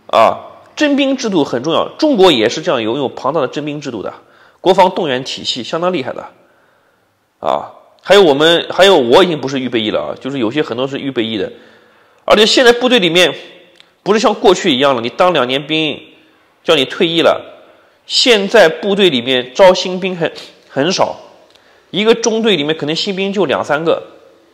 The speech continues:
啊，基本上全是士官，啊，因为你要专业性啊，你现在当兵不是当，当两年你能学，学得，得了啥？没必当五年，那进行他妈的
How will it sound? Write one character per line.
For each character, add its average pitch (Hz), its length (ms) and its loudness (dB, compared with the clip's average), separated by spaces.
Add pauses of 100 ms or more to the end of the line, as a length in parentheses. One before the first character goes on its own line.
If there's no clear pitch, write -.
(140)
啊， 95 260 0 (320)
基 214 140 -6
本 190 160 2
上 175 120 2
全 160 220 -2
是 185 100 -2
士 - 280 -2
官， 101 260 -2 (920)
啊， 110 220 0
因 277 140 2
为 247 80 4
你 180 80 0
要 208 80 4
专 302 240 2
业 226 100 -2
性 175 200 -4
啊， 78 140 -4
你 165 180 -2
现 294 140 -4
在 254 80 -4
当 254 180 0
兵 247 140 -2
不 240 80 -2
是 254 60 -2
当， 269 260 0
当 285 140 4
两 196 140 0
年 185 160 -4
你 135 80 -4
能 139 100 -4
学， 143 200 -8
学 139 220 -4
得， 151 140 -2 (200)
得 156 120 4
了 101 140 2
啥？ 110 220 -2 (560)
没 262 100 -4
必 359 160 2
当 349 200 4
五 147 140 -2
年， 104 300 -2 (380)
那 247 60 -6
进 285 180 -4
行 269 140 -2
他 294 80 0
妈 262 160 4
的 254 140 6